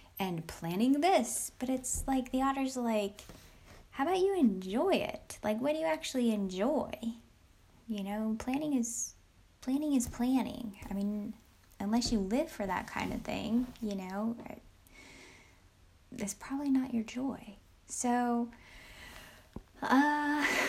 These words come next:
I kinda got lost in the doldrums there. As far as a writing prompt, talk about a celebration. What would be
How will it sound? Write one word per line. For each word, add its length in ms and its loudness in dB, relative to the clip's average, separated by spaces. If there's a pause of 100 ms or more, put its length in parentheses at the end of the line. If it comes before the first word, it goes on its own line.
(400)
I 200 -2
kinda 220 6
got 260 -2
lost 460 -4
in 100 2
the 80 0
doldrums 640 -4
there. 520 0 (680)
As 160 0
far 480 -2
as 260 2
a 80 2
writing 420 -4
prompt, 760 -6 (960)
talk 240 -4
about 640 0 (480)
a 100 4
celebration. 1120 -2 (520)
What 400 0
would 300 2
be 640 -2